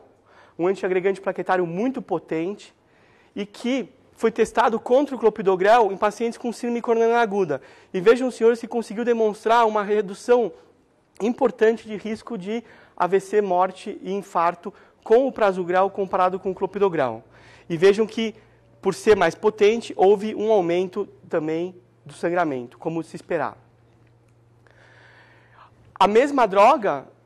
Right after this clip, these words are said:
o prasugrel, foi testado num cenário de pacientes com síndrome coronariana aguda, mas que foram medicamente tratados, ou seja, não foram tratados com intervenção percutânea,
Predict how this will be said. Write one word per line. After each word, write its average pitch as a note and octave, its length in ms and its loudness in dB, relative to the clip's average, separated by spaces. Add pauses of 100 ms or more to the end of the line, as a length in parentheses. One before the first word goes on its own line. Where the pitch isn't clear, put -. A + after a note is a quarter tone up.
(220)
o F#3 80 -4
prasugrel, G3 760 2
foi G3+ 180 -4
testado G3+ 460 0
num G3+ 140 -4
cenário F#3+ 360 0
de E3+ 100 -12
pacientes G3 580 -6
com G3+ 140 -4
síndrome G#3 260 -6
coronariana F3+ 460 0
aguda, G3+ 320 0
mas G#3 160 -2
que - 100 -20
foram A3 380 -2
medicamente A3+ 720 0
tratados, F3+ 480 0
ou D#3 60 -8
seja, D#3+ 200 -4
não F#3+ 160 0
foram A3+ 320 0
tratados F#3 380 -2
com - 120 -8
intervenção F3+ 520 -4
percutânea, D#3+ 680 -6